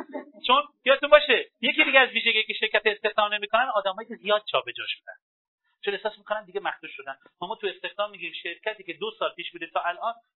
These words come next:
تاثیرات روانی عمیق گذاشته، اونجا کجاست؟» یه موقع کارخونه من می‌خواستم استخدام کنم برای کارخونه‌ای، اومد نشست تو مصاحبه، گفتم: «الان کجا کار می‌کنی؟» گفت: «والا ما الان یه کارخونه هستیم، بیا.»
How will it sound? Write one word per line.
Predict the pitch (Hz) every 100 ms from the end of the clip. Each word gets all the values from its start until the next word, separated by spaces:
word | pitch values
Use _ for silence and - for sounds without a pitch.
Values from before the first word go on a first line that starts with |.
| -
تاثیرات | 180 - 175 202 220
روانی | 180 156 160
عمیق | 190 156 165
گذاشته، | 151 139 - 143 143
اونجا | 147 139 180
کجاست؟» | 147 147 120 - _ _ _ _
یه | 180
موقع | 180 175
کارخونه | - 160 170 196
من | 214
می‌خواستم | 170 180
استخدام | 170 165 - 165
کنم | 165
برای | 165 165
کارخونه‌ای، | 165 156 165 165 196 233 _ _ _
اومد | - 202 214
نشست | 196 214
تو | 214
مصاحبه، | 185 - 170 196
گفتم: | 202 226 170
«الان | 180 196
کجا | 170
کار | 202 202 170
می‌کنی؟» | 170 151
گفت: | 180 185
«والا | 190 190
ما | 190
الان | 165 185
یه |
کارخونه | - 160 156 175
هستیم، | 175 180
بیا.» | 156